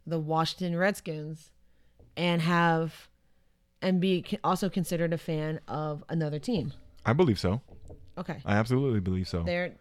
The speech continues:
Speaker 1: therein lies, that was, now, obviously, in my opinion, there are rules to this.
Speaker 2: Okay.
Speaker 1: Like, you can't be a Skins fan and a Giants fan.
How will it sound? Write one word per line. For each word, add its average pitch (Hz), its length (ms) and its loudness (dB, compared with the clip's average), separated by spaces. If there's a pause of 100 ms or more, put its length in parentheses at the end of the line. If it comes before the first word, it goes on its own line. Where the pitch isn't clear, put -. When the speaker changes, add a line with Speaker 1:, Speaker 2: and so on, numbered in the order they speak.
(180)
Speaker 1:
therein 180 260 -2
lies, 170 440 -8 (300)
that 170 120 -6
was, 160 220 -10
now, 196 300 0 (280)
obviously, 247 600 4
in 196 120 0
my 202 160 4
opinion, 180 360 -2
there 165 180 0
are 156 60 -4
rules 226 360 -2
to 165 100 -6
this. - 340 -10 (340)
Speaker 2:
Okay. 82 180 -4 (380)
Speaker 1:
Like, 208 160 0
you 202 120 0
can't 214 460 0
be 180 480 2 (1300)
a 196 100 2
Skins 214 440 -2
fan 170 500 -2 (240)
and 208 160 4
a 175 40 2
Giants 190 420 0
fan. - 280 -16